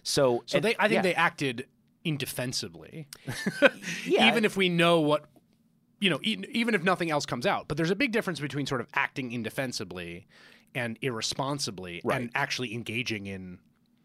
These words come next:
Speaker 2: you know,
Speaker 1: Right.
Speaker 2: criminal
Speaker 1: And,
Speaker 2: conspiracy.
Speaker 1: yeah, and I, and I think, and where, where they come up really close to each other, though, is that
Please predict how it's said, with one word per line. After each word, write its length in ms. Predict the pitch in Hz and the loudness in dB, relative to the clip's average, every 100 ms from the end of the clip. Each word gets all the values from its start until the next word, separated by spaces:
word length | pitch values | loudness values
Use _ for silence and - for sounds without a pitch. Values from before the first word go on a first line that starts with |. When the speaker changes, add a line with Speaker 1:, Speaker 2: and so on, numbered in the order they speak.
| _ _ - | _ _ -14
Speaker 2:
you 80 | 95 | -14
know, 80 | - - _ | -14 -20 _
Speaker 1:
Right. 240 | 190 101 - | 0 0 0
Speaker 2:
criminal 280 | 175 135 107 | -2 0 -2
Speaker 1:
And, 60 | |
Speaker 2:
conspiracy. 360 | - 101 165 170 | -8 -4 0 2
Speaker 1:
yeah, 120 | 117 | 2
and 100 | 107 | 0
I, 80 | 143 | -2
and 200 | 147 151 | 0 0
I 80 | 143 | 0
think, 220 | 143 175 - | 0 -2 -2
and 240 | 156 156 | -2 0
where, 200 | 151 165 | 2 2
where 280 | 143 139 143 | 2 2 4
they 140 | 139 | 2
come 360 | 131 - - 180 | 0 -4 -2 0
up 200 | 165 - | 0 0
really 200 | 113 104 | 0 0
close 280 | - 170 - | 0 0 0
to 100 | 101 | -4
each 140 | 87 | -2
other, 220 | 87 80 78 | -2 -2 -4
though, 340 | 80 76 71 | -4 -4 -6
is 140 | 92 87 | -8 -4
that 240 | 90 82 | -4 -4